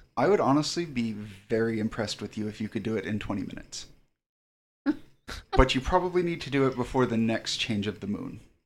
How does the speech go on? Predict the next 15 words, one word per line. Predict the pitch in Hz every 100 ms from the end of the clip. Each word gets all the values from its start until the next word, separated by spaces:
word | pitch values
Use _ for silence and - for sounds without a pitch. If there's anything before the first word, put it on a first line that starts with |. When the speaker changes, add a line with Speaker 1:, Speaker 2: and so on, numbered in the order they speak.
| _ _ _ _ _ _ _ _ -
Speaker 1:
Probably. | - 95 - - - -
Speaker 2:
I | 120
look | 117 113 -
up | 98
at | 104 -
the |
moon. | 95 95 98 95 95 - _ _ _ _ -
How | 151 139
long? | 131 110 107 98 101 - _ _ - _ _ _ _ _ _ -
Speaker 1:
Do | 110
you | 123
have | 131 113
any | 101 107
survival | - 165 208 226 -
skills? | - - - -